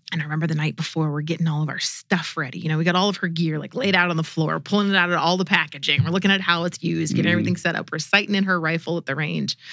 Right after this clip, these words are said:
Speaker 1: And to just walk through all of these steps that take many people years to, to cultivate, or to walk into an already established system, and to see her children witness her going through this massive development, and to see her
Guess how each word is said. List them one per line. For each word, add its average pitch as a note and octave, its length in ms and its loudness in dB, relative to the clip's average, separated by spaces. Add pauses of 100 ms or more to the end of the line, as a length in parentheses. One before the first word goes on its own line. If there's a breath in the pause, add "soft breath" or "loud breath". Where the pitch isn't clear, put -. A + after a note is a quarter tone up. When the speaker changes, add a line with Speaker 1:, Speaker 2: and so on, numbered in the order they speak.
(260 loud breath)
Speaker 1:
And E3+ 280 2
to G3 100 0
just G#3+ 480 -2 (340 soft breath)
walk F3 520 0
through G#3+ 600 0
all F3 300 2
of F#3+ 180 -2
these E3+ 260 0
steps - 360 -4
that - 160 -6
take - 240 -2
many F#3 240 2
people D3+ 560 -4 (120)
years F#3 920 -2 (120)
to, E3 200 0
to - 180 -8
cultivate, D#3 720 -2
or D#3 320 -2
to F3 80 -2
walk G3 280 -2
into F#3+ 220 2
an E3 60 -4
already F#3 300 0
established D#3+ 720 -4
system, - 440 -6 (400 loud breath)
and F#3+ 100 2
to F#3+ 80 0
see A3+ 200 0
her A3 180 0
children F#3+ 600 0
witness D#3+ 320 0
her F3 540 0
going D#3+ 260 0
through D#3 200 -4
this D3 180 -4
massive - 380 -4
development, - 580 -8
and E3+ 160 2
to E3+ 60 -4
see E3+ 160 -2
her E3+ 340 0